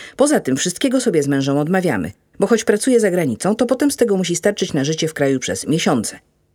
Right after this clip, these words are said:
Jednak nie o finanse tu chodzi. Nauka dzieci była kosztem mojego strachu przed obcym krajem, obcymi ludźmi, kosztem mojej rozłąki, tęsknoty, naszej rodziny. Nie mówiąc już o tym, jak tęskniłam za dziećmi. Jestem wściekła, zła, rozczarowana. Nie ma w naszym kraju pomocy dla młodych.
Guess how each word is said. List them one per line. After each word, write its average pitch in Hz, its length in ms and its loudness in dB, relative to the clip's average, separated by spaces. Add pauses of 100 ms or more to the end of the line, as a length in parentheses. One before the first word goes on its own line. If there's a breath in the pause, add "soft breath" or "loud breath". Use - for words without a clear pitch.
Jednak 262 340 4
nie 269 100 6
o 269 40 2
finanse 277 380 2
tu - 140 -8
chodzi. - 280 -8 (280 loud breath)
Nauka 269 340 4
dzieci 151 280 -2
była 185 200 2
kosztem 254 320 2
mojego 185 320 2
strachu 196 280 0
przed 185 200 0
obcym 180 280 0
krajem, 110 380 -2 (140 loud breath)
obcymi 233 400 2
ludźmi, 139 340 0 (180 loud breath)
kosztem 277 300 2
mojej 180 280 4
rozłąki, 160 480 -2
tęsknoty, 139 640 0
naszej 175 280 0
rodziny. 156 360 -2 (380)
Nie 220 100 6
mówiąc 294 300 4
już 180 120 0
o 208 60 2
tym, 208 160 0
jak 151 100 0
tęskniłam 127 440 -2
za 160 120 2
dziećmi. - 380 -4 (240 loud breath)
Jestem 220 260 4
wściekła, - 480 0
zła, 170 280 2
rozczarowana. 151 680 -2 (260 loud breath)
Nie 269 120 4
ma 311 120 2
w 233 40 -2
naszym 190 260 0
kraju 196 240 2
pomocy 139 360 -2
dla 175 140 2
młodych. 147 380 0